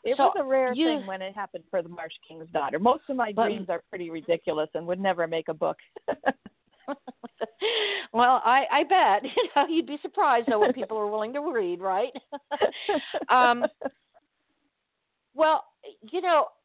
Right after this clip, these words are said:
Speaker 2: maybe that was your signal that it was your time to change. Your dream about The Marsh King's Daughter, uh, was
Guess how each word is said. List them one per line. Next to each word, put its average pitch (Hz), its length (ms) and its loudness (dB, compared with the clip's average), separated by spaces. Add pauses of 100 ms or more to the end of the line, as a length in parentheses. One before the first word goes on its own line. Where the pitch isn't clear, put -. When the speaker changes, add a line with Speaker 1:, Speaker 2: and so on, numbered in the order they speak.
(760)
Speaker 2:
maybe 339 440 -2
that 269 200 4
was 226 200 0
your 226 140 -8 (120)
signal 175 480 -6
that 190 200 -2
it 185 40 -8
was 214 240 -4
your 208 140 -4
time 208 340 -2
to 180 80 -10 (120)
change. 151 480 -4
Your 180 180 -2
dream 233 520 0
about 196 360 4
The - 60 -8
Marsh 170 240 -4 (100)
King's 165 260 -10
Daughter, 160 420 4 (480)
uh, 170 240 6 (120)
was 208 280 4